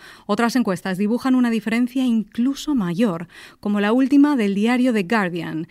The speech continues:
que da al ex vicepresidente Biden una ventaja de diecisiete puntos sobre Trump, con el apoyo del cincuenta y siete por ciento de los votantes probables o likely voters frente al cuarenta por ciento del presidente de Estados Unidos, Juan Carlos.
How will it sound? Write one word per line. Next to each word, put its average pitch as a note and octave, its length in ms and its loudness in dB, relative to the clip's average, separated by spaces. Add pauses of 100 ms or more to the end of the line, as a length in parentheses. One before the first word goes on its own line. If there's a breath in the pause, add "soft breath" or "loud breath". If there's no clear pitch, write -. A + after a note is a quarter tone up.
(260 loud breath)
que G3 160 -2
da G3+ 220 2
al G#3 240 -2
ex G#3 180 -6
vicepresidente G#3+ 800 -2
Biden G#3+ 420 0 (260 loud breath)
una G#3+ 200 0
ventaja G3 480 -2
de G3 120 -2
diecisiete C4+ 800 -2
puntos A#3+ 500 -2
sobre A3+ 300 -2
Trump, F#3+ 340 0 (320 loud breath)
con F#3+ 140 -4
el G3 120 -2
apoyo G3 340 0
del G3 140 -2
cincuenta A3 340 -2
y A3 40 0
siete B3+ 220 0
por A#3 160 -4
ciento G3+ 300 0
de G#3+ 80 -2
los G#3+ 180 0
votantes A#3+ 560 -2
probables G#3+ 640 -2 (100)
o A3+ 140 -2
likely C4 520 -2
voters G3 560 -2 (340 loud breath)
frente G#3 520 -2
al G3 140 -2
cuarenta B3 640 0
por A3+ 180 -2
ciento A3+ 540 0 (280 loud breath)
del F3+ 200 -6
presidente G3+ 500 -2
de A#3 60 -2
Estados G#3+ 320 -4
Unidos, E3 320 -6
Juan F#3+ 180 -4
Carlos. E3 560 -8